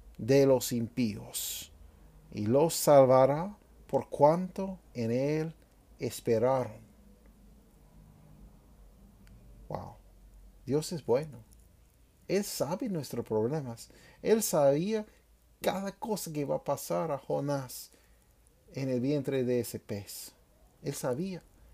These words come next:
Él sabía ya qué cosa va a pensar. Él sabía ex-, el momento exacto que va a arrepentir de nuevo y buscar cumplir la voluntad de Dios.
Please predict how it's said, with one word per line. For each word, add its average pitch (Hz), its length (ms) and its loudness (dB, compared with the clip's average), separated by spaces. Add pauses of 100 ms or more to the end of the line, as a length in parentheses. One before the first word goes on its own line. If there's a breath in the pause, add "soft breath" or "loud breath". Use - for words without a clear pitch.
(100)
Él 196 120 -4
sabía 175 400 0
ya 185 320 -4 (1080 soft breath)
qué 185 160 -6
cosa 185 360 -4
va 147 140 -2
a 139 100 -8
pensar. 156 540 -6 (920 soft breath)
Él 202 220 0
sabía 190 800 -4 (180 soft breath)
ex-, 143 360 -10
el 156 160 -2
momento 175 480 -2
exacto 156 560 -4
que 151 140 -4
va 156 220 -4
a 156 40 -6
arrepentir 156 580 -8 (420)
de 139 320 -2
nuevo 147 460 0
y 117 80 -2
buscar 156 640 -6 (1200 soft breath)
cumplir 147 440 -2
la 135 140 -4
voluntad 120 520 0
de 107 140 -2
Dios. 95 640 -16